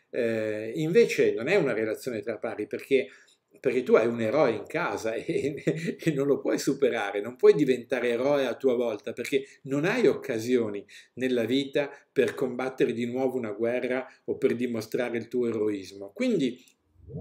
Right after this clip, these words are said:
abbiamo tutta una generazione di giovani maschi negli Stati Uniti, nel,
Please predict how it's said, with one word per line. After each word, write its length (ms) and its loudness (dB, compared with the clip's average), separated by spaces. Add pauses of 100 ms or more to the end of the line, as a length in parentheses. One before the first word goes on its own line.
(180)
abbiamo 460 4
tutta 240 -2
una 160 0
generazione 680 -2
di 160 -6
giovani 340 0
maschi 600 -14 (380)
negli 300 2
Stati 360 -4
Uniti, 500 -8 (360)
nel, 960 -4